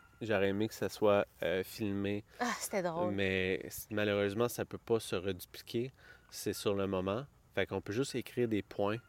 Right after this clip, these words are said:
Speaker 1: <laughs>
Speaker 2: Connaissez-vous
Speaker 1: Puis en
Speaker 2: quelqu'un que ça
Speaker 1: parler.
Speaker 2: leur tente de venir ici, genre ?
Speaker 1: Mais ouais. Y a-tu quelqu'un
Speaker 2: Filmer
Speaker 1: qui,
Speaker 2: ça ?
Speaker 1: qui est down, genre, de,
Speaker 2: De
Speaker 1: de
Speaker 2: ven-,
Speaker 1: venir
Speaker 2: en,
Speaker 1: filmer,
Speaker 2: euh,
Speaker 1: puis
Speaker 2: venez
Speaker 1: que
Speaker 2: vivre l'expérience avec nous, là. On vous, on vous
Speaker 1: Ouais.
Speaker 2: invite, là. Venez, venez ici à Nassau. Puis on, on veut une petite équipe.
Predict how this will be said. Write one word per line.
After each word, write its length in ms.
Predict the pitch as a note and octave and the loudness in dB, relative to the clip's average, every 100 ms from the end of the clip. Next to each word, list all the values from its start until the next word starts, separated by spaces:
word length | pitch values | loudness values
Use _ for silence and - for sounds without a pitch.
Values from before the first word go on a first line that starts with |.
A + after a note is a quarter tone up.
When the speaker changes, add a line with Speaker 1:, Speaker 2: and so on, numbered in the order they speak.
| - | -6
Speaker 1:
<laughs> 380 | - - - - | -2 -2 -2 4
Speaker 2:
Connaissez-vous 460 | G#4 A#3+ D4+ E4 | 6 8 8 6
Speaker 1:
Puis 160 | A#4+ G4 | 8 8
en 60 | - | 8
Speaker 2:
quelqu'un 180 | F4+ A4 | 8 6
que 40 | |
ça 60 | - | 8
Speaker 1:
parler. 120 | B3 | 6
Speaker 2:
leur 140 | B3 | 6
tente 260 | - E4 E4+ | 4 4 6
de 60 | B3 | 6
venir 300 | B3+ C4+ B3+ | 4 2 0
ici, 280 | - - F4 | -2 0 2
genre ? 160 | D#4+ | 2
Speaker 1:
Mais 260 | E4 G#2 G2+ | 4 6 8
ouais. 300 | G#2 A#2 C#3 - - | 8 6 4 -2 -4
Y 60 | |
a-tu 100 | A2+ - | -2 4
quelqu'un 180 | F3 A3+ | 6 8
Speaker 2:
Filmer 180 | A3 | 6
Speaker 1:
qui, 120 | A#3 D#3 | 10 12
Speaker 2:
ça ? 160 | B2 | 12
Speaker 1:
qui 160 | - B2+ | 10 6
est 40 | |
down, 380 | A2+ A#2 C3 D3 | 10 10 10 6
genre, 220 | B2+ B2+ | 2 2
de, 80 | A#2+ G2+ | 4 8
Speaker 2:
De 20 | |
Speaker 1:
de 260 | A3+ A3+ | 8 6
Speaker 2:
ven-, 80 | G#3 | 4
Speaker 1:
venir 180 | G#3 A3+ | 6 6
Speaker 2:
en, 140 | A3 | 8
Speaker 1:
filmer, 140 | A#3 G#3+ | 6 4
Speaker 2:
euh, 60 | G#3+ | 2
Speaker 1:
puis 120 | G#3 | 2
Speaker 2:
venez 220 | A#3+ F#4 | 6 8
Speaker 1:
que 60 | F#4 | 12
Speaker 2:
vivre 180 | G#4 | 12
l'expérience 580 | D4 C4+ - B3+ C4+ D#4+ | 12 6 4 6 6 6
avec 280 | C4 G#3+ - | 4 2 2
nous, 180 | A#3 D#4+ | 2 4
là. 280 | F4+ F4 G3+ | 4 4 6
On 160 | G3 | 6
vous, 160 | F#3+ G3+ | 4 4
on 180 | G3 F#3+ | 4 4
vous 220 | F#3+ G3+ | 2 2
Speaker 1:
Ouais. 160 | G#3 G3+ | 4 6
Speaker 2:
invite, 300 | G#3 A3+ - | 10 12 12
là. 80 | - - | 12 12
Venez, 220 | - A#3 C4+ - - | 12 12 10 8 6
venez 180 | D4 D#4+ | 6 2
ici 200 | - C#4+ | 4 6
à 100 | B3 | 6
Nassau. 460 | G#3+ G3 C#4 E4 - - - - - - | 6 6 6 2 -6 -20 -20 -20 -20 -16
Puis 580 | - G#3 G3+ G3+ G3 F#3+ G3 | -4 0 2 2 2 4 6
on, 260 | G3 G3 - - | 6 6 2 -2
on 280 | F#3 F3+ F3+ | 0 2 2
veut 140 | F#3 | 2
une 120 | C4+ B3+ | 2 0
petite 180 | - G3+ | -2 -6
équipe. 280 | - C4 | -2 -2